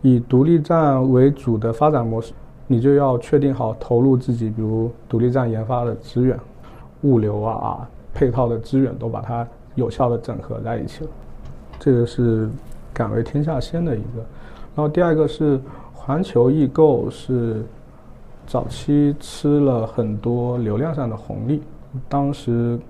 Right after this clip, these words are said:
放到二零一六年的时候，全中国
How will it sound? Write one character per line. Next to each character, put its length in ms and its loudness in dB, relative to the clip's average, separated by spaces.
放 260 0
到 80 2
二 140 0
零 180 0
一 60 0
六 160 0
年 200 -6
的 80 -8
时 140 -10
候， 60 -10
全 360 0
中 320 0
国 580 2